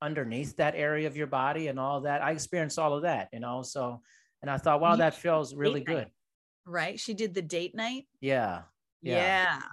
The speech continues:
Speaker 1: It was good.
Speaker 2: Yeah.
Speaker 1: It was like, it was just different, you know, it just, it goes back being open-minded. It's like, "Wow, this is a nice, this is nice." Like, I feel like another skill. Like, it was just,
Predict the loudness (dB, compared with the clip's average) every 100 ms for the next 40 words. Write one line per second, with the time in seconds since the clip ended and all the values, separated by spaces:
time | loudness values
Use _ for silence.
0 | -8 -4 0 6 8 8 4 2 0 2
1 | 2 2 0 0 -2 -2 -6 -4 -4 -4
2 | -6 -6 -4 -2 0 -2 -4 -8 -10 -6
3 | -4 2 0 2 -2 0 0 0 -2 0
4 | -2 -2 -4 -4 -4 -6 -4 -2 0 0
5 | -2 -2 -4 -4 -2 -2 -4 -6 -10 _
6 | _ _ _ _ _ -8 -4 -4 -4 -2
7 | 0 0 -2 0 -2 -2 -8 -10 -2 0
8 | 0 -2 -6 -8 -8 -6 -6 -2 2 2
9 | 0 -8 -10 -8 -8 -6 -6 -6 -8